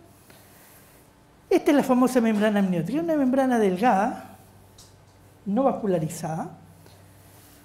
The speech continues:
con células monoplanas que se llaman amniocitos y que desde la tercera semana de vida empiezan de, de, de la, del bebé,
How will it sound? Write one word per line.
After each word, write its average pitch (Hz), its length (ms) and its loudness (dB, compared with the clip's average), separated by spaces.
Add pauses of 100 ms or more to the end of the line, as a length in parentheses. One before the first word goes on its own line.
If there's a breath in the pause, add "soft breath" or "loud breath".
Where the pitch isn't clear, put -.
con 208 140 0
células 247 580 -2
monoplanas 196 1000 -2
que 202 140 -8
se 190 180 -8 (220)
llaman 190 400 -2 (1300)
amniocitos 180 800 0 (600 loud breath)
y 208 180 -4
que 226 160 0
desde 202 160 0
la 185 120 0
tercera 254 380 -6
semana 254 380 0
de 240 100 4
vida 240 480 2
empiezan 208 680 0
de, 196 240 0 (100)
de, 165 260 -6 (480)
de 160 240 -10
la, 156 140 -10
del 180 260 -2
bebé, 202 300 0